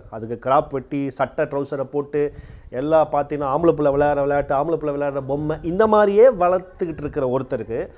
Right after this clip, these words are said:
அந்த பொம்பளை பிள்ளை எப்படி இருந்தாலும் ஒரு பாயிண்ட்ல ஏஜ் அட்டன் பண்ணும்ல,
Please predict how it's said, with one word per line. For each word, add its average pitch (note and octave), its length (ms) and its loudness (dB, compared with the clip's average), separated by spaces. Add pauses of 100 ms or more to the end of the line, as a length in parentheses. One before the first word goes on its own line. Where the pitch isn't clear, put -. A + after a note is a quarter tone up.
(280)
அந்த D3 320 -8
பொம்பளை B3 260 0
பிள்ளை E3+ 240 -2
எப்படி G3 240 -6
இருந்தாலும் E3+ 520 -2
ஒரு C3+ 140 -2
பாயிண்ட்ல C#3+ 760 -2
ஏஜ் F3 300 2
அட்டன் D3 260 0
பண்ணும்ல, C3 400 -6